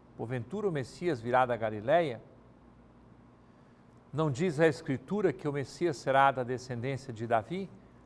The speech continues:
e virá de Belém, povoado de onde era Davi?" Assim houve divisão no meio do povo por causa de Jesus.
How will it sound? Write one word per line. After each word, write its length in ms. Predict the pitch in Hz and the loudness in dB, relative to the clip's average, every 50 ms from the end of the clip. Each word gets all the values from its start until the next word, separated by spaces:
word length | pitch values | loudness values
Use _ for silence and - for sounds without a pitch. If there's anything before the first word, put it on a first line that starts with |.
| - - - - - - | -20 -20 -20 -20 -20 -18
e 80 | - 120 | -14 -8
virá 280 | 107 123 131 139 143 139 | -2 4 6 6 6 6
de 100 | 117 123 | 4 2
Belém, 420 | 117 131 123 127 151 165 160 143 | 0 0 2 2 2 0 0 -2
povoado 640 | 123 - 135 131 107 104 123 131 143 147 143 127 131 | -4 -4 -6 -6 -2 4 6 8 8 8 8 6 0
de 140 | 113 113 127 | -6 -6 -8
onde 180 | 131 117 113 | -6 -4 0
era 200 | 127 127 123 123 | 2 4 4 4
Davi?" 420 | 110 120 120 113 139 180 202 190 - - - - - - - - - - - - - - - - - - - - - - - - - - - - | 2 0 -2 -2 -4 -6 -6 -8 -12 -16 -20 -20 -20 -20 -20 -20 -20 -20 -20 -20 -20 -20 -20 -20 -20 -20 -20 -20 -20 -20 -20 -20 -20 -20 -14 -4
Assim 360 | - 143 139 - - 220 240 | -2 -2 -2 -2 -4 -6 0
houve 400 | 240 220 220 226 220 220 220 190 | 4 8 8 8 8 6 4 -4
divisão 680 | 151 147 156 135 139 127 107 101 143 151 160 175 180 180 | -6 -6 -6 -6 -6 -6 -6 -2 0 2 2 2 0 -2
no 80 | 170 151 | -4 -4
meio 280 | 135 139 135 131 123 | -4 -4 -4 -4 -4
do 100 | 117 113 | -6 -8
povo 480 | - - - 131 143 160 165 151 165 156 | -8 -6 -4 -2 -2 -2 -2 -4 -8 -12
por 200 | - - 151 131 | -14 -14 -18 -18
causa 460 | - - 120 117 117 113 98 110 113 | -2 2 4 4 4 4 2 -4 -10
de 140 | 104 107 113 | -12 -12 -16
Jesus. 720 | 107 - 113 101 - - - - 104 - - - - - | -14 -12 -12 -12 -12 -12 -16 -18 -18 -18 -20 -20 -20 -20